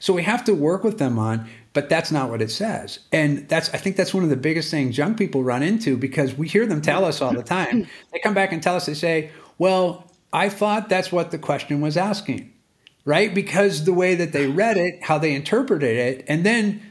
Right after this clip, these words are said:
Speaker 1: they were interacting with their interpretation about what they read, not what they actually read. So that's the first thing. And then the second thing, and this again, it, for homeschoolers, is that,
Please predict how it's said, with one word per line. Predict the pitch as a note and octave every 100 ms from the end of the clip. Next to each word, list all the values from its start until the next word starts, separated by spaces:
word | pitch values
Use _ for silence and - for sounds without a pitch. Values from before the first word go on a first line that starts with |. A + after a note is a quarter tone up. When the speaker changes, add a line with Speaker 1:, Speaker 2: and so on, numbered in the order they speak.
| -
Speaker 1:
they | C3+ G3+
were | D#4 D4
interacting | G3 F3+ D#3 D3 D#3 D#3+
with | D#3+ D#3+
their | E3
interpretation | D#3 F3 E3 C#3+ - D#4 - C3+ A#2+
about | A#2+ A#2+ C3
what | B2+
they | B2
read, | B2 C3 C3
not | C#3+ G3 A3
what | F#3+
they | E3
actually | C3 C3+ - D3+
read. | F#3+ B3 A2+
So | E3 C#3
that's | C3+ A#3 - -
the | D#3+
first | - - A3+ D#4+ -
thing. | G2+ F2 G#2 - - - - - _
And | C#3+ D3+
then | G#3 B3+ A#3 -
the |
second | D3 F#3 F#3 F3 D#3
thing, | G#2 G2 A2
and | C#3
this | D3 D3+
again, | D3 D#3 A2+ G#2
it, | C#3 A2+ - -
for | C#3+
homeschoolers, | C#3 D3+ - A2+ F#2 G2 - - - _
is | F3+ D#3
that, | F3 D#3 D3+ -